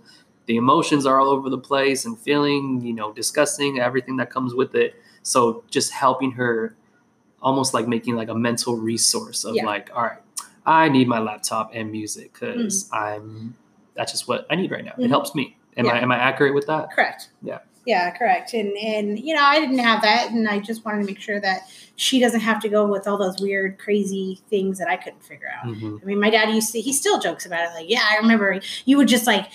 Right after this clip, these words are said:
Speaker 2: be screaming at somebody one minute, and then you'd be crying." And I was like, "What the heck is wrong with her?" I was like,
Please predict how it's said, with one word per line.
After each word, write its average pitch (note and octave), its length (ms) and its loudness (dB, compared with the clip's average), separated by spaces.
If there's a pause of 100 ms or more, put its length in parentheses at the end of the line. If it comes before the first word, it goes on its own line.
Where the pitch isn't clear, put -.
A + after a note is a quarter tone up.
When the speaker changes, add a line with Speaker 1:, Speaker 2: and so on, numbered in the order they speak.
(180)
Speaker 2:
be A3+ 100 -2
screaming C4+ 640 8
at A3+ 120 4
somebody B3 300 4
one B3 240 6
minute, B3 260 2
and A#3 100 4
then A#3+ 120 6
you'd A3+ 60 4
be G#3+ 100 -2
crying." A3 440 2
And G3 80 2
I A3 60 4
was A3+ 120 0
like, G#3+ 180 -6
"What - 140 -12
the C#3 60 -8
heck D#4+ 380 -2
is D4+ 100 4
wrong E4 280 4
with A3 120 2
her?" - 300 2
I - 20 2
was A3+ 140 2
like, G#3 260 0